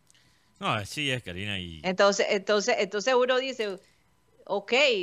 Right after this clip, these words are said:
Speaker 2: vale la pena regresar a Europa, pero ¿a dónde va a regresar? ¿No? No, no para disminuir la liga turca, pero pues vamos a ser realistas. Eh, y, y el hombre viene de Sa-, sale de Sao Paulo y,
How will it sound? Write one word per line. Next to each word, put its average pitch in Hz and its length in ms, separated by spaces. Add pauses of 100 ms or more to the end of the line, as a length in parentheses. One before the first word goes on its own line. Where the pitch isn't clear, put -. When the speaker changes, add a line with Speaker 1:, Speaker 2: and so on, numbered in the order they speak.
(160)
Speaker 2:
vale 185 220
la 247 140
pena 240 180
regresar 220 420
a - 20
Europa, 226 480
pero 170 340
¿a 165 60
dónde 185 260
va 226 140
a - 20
regresar? 196 720 (200)
¿No? 147 300
No, 165 220
no 165 160
para 202 260
disminuir 160 720
la 196 120
liga 185 440 (500)
turca, 185 420
pero 143 220
pues - 320
vamos - 280
a 196 80
ser 175 180
realistas. 156 640 (760)
Eh, 151 540
y, 170 200
y 175 80
el 156 120
hombre 165 260
viene 190 280
de 220 140
Sa-, 143 160 (540)
sale 185 420
de 196 140
Sao 151 260
Paulo 151 400
y, 151 220